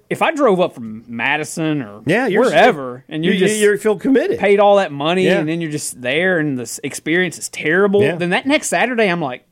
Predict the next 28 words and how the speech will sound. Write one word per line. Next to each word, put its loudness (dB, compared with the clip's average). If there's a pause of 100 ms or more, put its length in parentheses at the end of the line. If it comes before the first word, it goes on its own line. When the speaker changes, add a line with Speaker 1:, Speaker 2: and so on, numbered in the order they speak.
Speaker 1:
"Honey, -4
I, -6
we -2
ain't -6
going -4
this -4
Speaker 2:
Yeah, 0
Speaker 1:
way." -4
Speaker 2:
exactly. -6 (540)
Uh, 0 (180)
we'll 0
both 2
take -2
Auburn. -4 (540)
Lamar 4
is -4
at -6
Texas -6
A 2
and 0
M. -2 (1080)
I -20
think -2
we'll 2
go 2
with 2
the 2
Aggies. -4